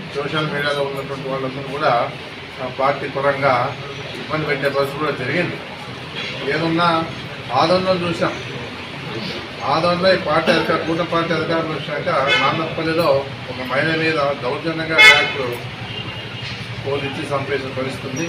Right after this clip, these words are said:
ఇలాంటి రెండు మూ-, రెండు జరిగిన ఆదరణ నాకు తెలిసింది లేదు. ఇది ఒకటి, ఇంకోటి ఎదుర్కొంటూ లేదు, కానీ వలసంత గుర్తులో కూడా అంత అరాచ-, అరాచ-,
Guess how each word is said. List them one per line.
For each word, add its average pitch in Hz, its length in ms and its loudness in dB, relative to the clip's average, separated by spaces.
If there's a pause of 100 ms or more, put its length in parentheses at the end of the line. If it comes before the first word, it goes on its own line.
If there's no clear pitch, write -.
(240)
ఇలాంటి - 340 4
రెండు 156 220 -2
మూ-, 156 160 -4
రెండు 143 240 -4
జరిగిన 170 240 2 (100)
ఆదరణ 160 300 2 (720)
నాకు 120 180 -4
తెలిసింది 151 340 -2
లేదు. 151 200 -4
ఇది 135 140 -2
ఒకటి, 139 240 -4
ఇంకోటి 147 320 -4
ఎదుర్కొంటూ 143 400 -4
లేదు, 135 160 2
కానీ 135 200 -2 (480)
వలసంత 151 400 0
గుర్తులో 156 300 0 (100)
కూడా 156 160 4 (640)
అంత 131 220 -6
అరాచ-, 143 340 0 (160)
అరాచ-, 151 340 2